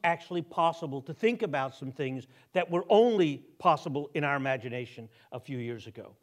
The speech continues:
The, the, the, the biggest thing that has happened that really has begun to change our thinking is that we realize that our planet is not alone in the universe. Until a, a, a few years ago,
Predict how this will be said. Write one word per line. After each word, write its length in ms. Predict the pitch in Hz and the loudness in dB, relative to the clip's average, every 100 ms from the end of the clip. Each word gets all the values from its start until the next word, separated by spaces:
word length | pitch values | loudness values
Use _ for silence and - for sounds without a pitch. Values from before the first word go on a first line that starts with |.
| _ _ - - - _ | _ _ -20 -20 -20 _
The, 340 | 160 151 151 - | -6 -4 -6 -10
the, 220 | 147 160 160 | -6 -6 -4
the, 260 | 156 170 170 | -6 -6 -8
the 180 | 160 151 | -8 -6
biggest 480 | 127 294 302 - | 0 2 2 -2
thing 200 | 214 196 | -2 -2
that 140 | 185 160 | -2 -4
has 180 | 160 - | -6 -6
happened 640 | 254 294 294 139 110 110 _ - | -4 -4 -4 -8 -8 -16 _ -6
that 120 | 160 160 | -6 -2
really 260 | 190 233 170 | -2 -2 -4
has 100 | 156 | -6
begun 300 | 147 156 160 147 | -6 -4 -4 -4
to 60 | |
change 320 | 131 170 156 | -6 -6 -4
our 140 | 139 139 | -4 -4
thinking 480 | 160 131 131 123 - _ - | -6 -8 -8 -12 -14 _ -6
is 300 | 165 151 131 - | -2 -2 -4 -4
that 180 | 170 180 | -2 0
we 100 | 175 | -2
realize 600 | 214 214 190 175 165 139 156 | 0 0 0 -2 -6 -8 -4
that 160 | 160 175 | 0 2
our 120 | 180 | 2
planet 500 | - 202 208 139 131 160 | 2 2 2 0 -6 -6
is 200 | 139 139 | -4 2
not 260 | 151 143 147 | 2 2 -2
alone 280 | 143 139 131 | 0 0 -2
in 80 | |
the 80 | 127 | -4
universe. 520 | 123 120 113 - - _ _ - 190 | -6 -6 -10 -16 -20 _ _ -10 -6
Until 340 | 170 254 247 | 2 2 4
a, 160 | 214 190 | 0 -2
a, 120 | 185 180 185 | -2 -2 -2
a 40 | |
few 200 | - 226 | -6 -4
years 360 | 208 202 220 196 | -2 0 0 -2
ago, 340 | 135 131 139 | -2 -2 -2